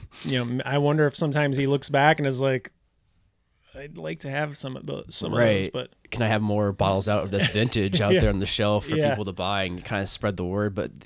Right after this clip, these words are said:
Speaker 1: I think the single barrels, obviously, they're doing justice to it. Um,
Speaker 2: Yeah.
Speaker 1: at Cask Strength, too, it's a different experience.
Speaker 2: Yeah, and they're, I think, you know, you have to look at it a lot of different ways, I think, from their perspective. Like, you gotta have a single barrel program, and if you have those,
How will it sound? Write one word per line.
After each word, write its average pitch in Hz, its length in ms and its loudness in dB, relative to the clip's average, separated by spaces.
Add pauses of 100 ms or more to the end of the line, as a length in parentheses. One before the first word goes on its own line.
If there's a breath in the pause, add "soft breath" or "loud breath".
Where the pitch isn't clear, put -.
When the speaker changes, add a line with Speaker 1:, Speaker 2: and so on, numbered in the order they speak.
(100)
Speaker 1:
I 101 120 -8
think 135 240 -4
the 101 80 -4
single 101 320 -4
barrels, 87 320 -2
obviously, 110 280 0
they're 87 160 -2
doing 78 120 -4
justice 90 440 -4
to 80 200 -4
it. 80 200 -4
Um, 73 520 -6
Speaker 2:
Yeah. 64 140 -8
Speaker 1:
at 92 180 -6
Cask 104 240 -2
Strength, 90 320 -6
too, 98 100 -4
it's 90 120 -6
a 85 40 -6
different 82 240 -6
experience. 85 640 -6 (640 loud breath)
Speaker 2:
Yeah, 170 220 2
and 151 240 -4
they're, 170 440 -2
I 147 160 -2
think, 143 380 -2
you 131 120 -2
know, 110 260 -4 (840 loud breath)
you 170 180 -2
have 143 160 4
to 139 80 0
look 127 200 -2
at 117 160 2
it 120 180 -4 (720)
a 151 140 0
lot 139 220 4
of 127 80 2
different 127 260 -4
ways, 120 260 -4
I 120 100 -4
think, 120 200 -6
from 123 140 -6
their 120 120 -4
perspective. 120 680 -4
Like, 113 200 -4 (340)
you 151 120 -6
gotta 135 240 4
have 120 180 -4
a 123 40 -8
single 120 280 -8
barrel 120 260 -6
program, 117 580 -4
and 117 80 -6
if 117 100 -10
you 127 80 -6
have 127 260 -2
those, 120 480 -4